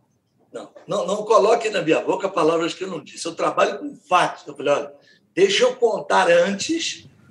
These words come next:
um fato que ocorreu comigo." Eu examinei as urnas após as eleições. Eu fiz um trabalho minucioso. Não há possibilidade de fraude na urna.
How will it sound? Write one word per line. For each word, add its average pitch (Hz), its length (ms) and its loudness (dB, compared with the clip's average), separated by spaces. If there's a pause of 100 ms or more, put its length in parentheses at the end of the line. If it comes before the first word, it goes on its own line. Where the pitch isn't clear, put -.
(140)
um 226 160 0
fato - 380 2
que 233 80 4
ocorreu 240 420 6
comigo." 254 480 0 (600)
Eu 233 120 8
examinei 302 640 4
as 214 160 -2
urnas - 640 -2 (380)
após 156 680 0
as 151 140 -6
eleições. 135 540 -4
Eu 160 80 0
fiz 294 220 -4
um 330 120 -10
trabalho 240 640 2 (320)
minucioso. 240 840 -2
Não 220 120 -2
há 320 120 0
possibilidade 220 600 -2
de - 80 -14
fraude 233 220 4
na 320 120 6
urna. 233 560 4